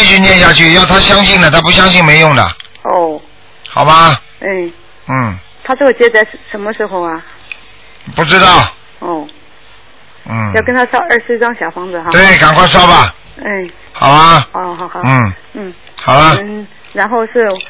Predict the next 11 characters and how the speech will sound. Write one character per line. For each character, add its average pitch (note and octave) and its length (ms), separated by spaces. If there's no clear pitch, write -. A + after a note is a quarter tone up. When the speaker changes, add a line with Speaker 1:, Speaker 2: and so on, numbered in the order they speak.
Speaker 2:
看 A#3+ 180
一 A3+ 80
个， G#3+ 80
嗯， F#3+ 880
看 C4 220
一 - 20
个 A#3+ 100
亡 F#3 260
人 G#3 120
吧。 F3+ 160
嗯， G3 480